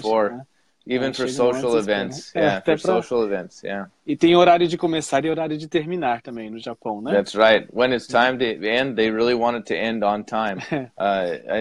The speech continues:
Speaker 1: remember working in certain Brazilian schools where they, they were definitely ending on time,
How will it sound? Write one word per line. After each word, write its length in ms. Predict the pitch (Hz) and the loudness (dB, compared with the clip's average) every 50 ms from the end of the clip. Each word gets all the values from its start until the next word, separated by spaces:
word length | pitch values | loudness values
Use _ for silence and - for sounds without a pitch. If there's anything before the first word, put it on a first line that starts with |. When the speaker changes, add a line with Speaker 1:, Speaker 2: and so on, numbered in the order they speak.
| 104 87 | -2 -2
Speaker 1:
remember 320 | 101 110 113 110 110 110 | -4 -4 -4 -2 -2 0
working 380 | 107 110 110 110 110 - 113 107 | 0 2 0 0 -2 -6 -8 -8
in 120 | 104 101 98 | -6 -8 -4
certain 300 | - 117 107 98 101 101 | -2 0 0 0 -2 -4
Brazilian 380 | 104 104 98 110 110 107 104 101 | -4 -4 -2 0 0 0 0 -4
schools 360 | - - - 113 113 110 107 | -6 -2 0 2 2 2 2
where 160 | 107 107 104 | 2 2 2
they, 240 | 98 104 104 101 85 | 4 4 4 2 0
they 240 | - - 101 104 101 | -2 -2 0 0 0
were 100 | 101 101 | 0 -2
definitely 760 | 92 - 104 101 98 - - 104 92 71 87 101 101 - - _ _ _ _ _ _ | 0 2 2 2 2 2 -2 -6 -4 -2 0 0 0 0 -2 _ _ _ _ _ _
ending 420 | - 104 107 110 107 104 101 98 92 - _ - | -6 -4 -2 0 0 0 0 -2 -4 -4 _ 2
on 320 | 104 110 110 110 107 104 | 4 4 4 2 0 -2
time, 500 | - - 107 104 101 92 87 82 82 | -4 -4 -2 0 0 0 -2 -4 -8